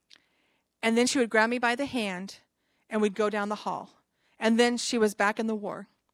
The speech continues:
And she'd be like, "Walk where I walk. Now be careful.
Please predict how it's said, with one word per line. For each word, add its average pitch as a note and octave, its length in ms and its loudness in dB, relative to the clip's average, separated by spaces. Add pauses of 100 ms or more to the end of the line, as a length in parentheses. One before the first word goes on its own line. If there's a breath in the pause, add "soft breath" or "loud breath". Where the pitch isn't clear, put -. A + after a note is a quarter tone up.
(400 soft breath)
And A3 80 -6
she'd B3+ 100 -2
be A3+ 80 2
like, G#3+ 260 0 (1200 soft breath)
"Walk G#3+ 380 0
where G#3+ 120 0
I G3 160 -6
walk. F#3 500 -12 (1120 loud breath)
Now G#3+ 80 -2
be G#3+ 140 0
careful. C4 580 -4